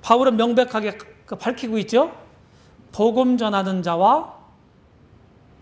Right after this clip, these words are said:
사도와 교사로 세우심을 입었노라 그랬거든요. 그러니까 은사적으로 보면 복음 전하는 은사도 가지고 있고 가르치는 은사도 있었어요.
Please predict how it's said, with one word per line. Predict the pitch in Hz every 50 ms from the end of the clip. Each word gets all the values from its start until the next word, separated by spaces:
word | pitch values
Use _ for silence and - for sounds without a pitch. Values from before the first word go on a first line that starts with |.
| _ _ - - - - - - -
사도와 | - - - 302 - 339 277 220 202 208 240 294 330 - - - - - _ _ _ _ _ _ _ _ _
교사로 | - - 220 233 226 233 226 214 208 233 254
세우심을 | 240 - - 277 254 - 233 220 226 226
입었노라 | 214 185 180 165 156 156 147 147
그랬거든요. | 160 170 170 - 165 160 147 156 180 277 339 - - - - - - - - _ _ -
그러니까 | 214 214 214 240 262 233 208
은사적으로 | 214 240 233 240 240 226 208 208 202 190
보면 | 160 180 175 175 214 285 339 370 - - - - - - - - - _ _ _ _ _ _ _ _ _ _ - _ _ _ _ _ _ _ _
복음 | - - 196 208 208 233 233
전하는 | 226 226 208 202 190 196 190
은사도 | 185 175 190 175 170
가지고 | 151 165 160 160 160
있고 | 156 156 - - 240 294 320 - - - - - - - - - - -
가르치는 | - - - 170 196 190 - - 233 214
은사도 | 196 165 156 151 165
있었어요. | 160 - - - - -